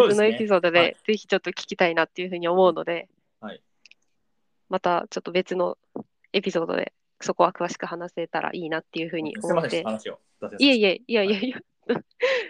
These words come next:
Speaker 1: むしろ必要な話だったので、全然ありがたいです。
Speaker 2: はい。
Speaker 1: はい。
Speaker 2: もちろん、もちろん。はい。
Speaker 1: はい。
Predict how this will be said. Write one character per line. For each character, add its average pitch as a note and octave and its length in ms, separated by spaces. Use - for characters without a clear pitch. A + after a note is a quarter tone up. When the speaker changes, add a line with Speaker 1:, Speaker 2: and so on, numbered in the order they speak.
Speaker 1:
む B3 80
し G3+ 120
ろ F3+ 100
必 - 180
要 A3+ 80
な A3 80
話 A3 260
だ F3+ 60
っ F3+ 60
た - 100
の G3 120
で、 - 120
全 F#3 240
然 F3 100
あ - 20
り E3+ 80
が F3 100
た F#3 120
い F#3 80
で - 100
す。 - 60
Speaker 2:
は F#3 180
い。 - 60
Speaker 1:
は G2+ 60
い。 F2+ 40
Speaker 2:
も - 60
ち - 100
ろ - 80
ん、 - 20
も - 80
ち - 60
ろ G#2+ 60
ん。 - 20
は F2+ 80
い。 - 60
Speaker 1:
は G3 240
い。 F3 120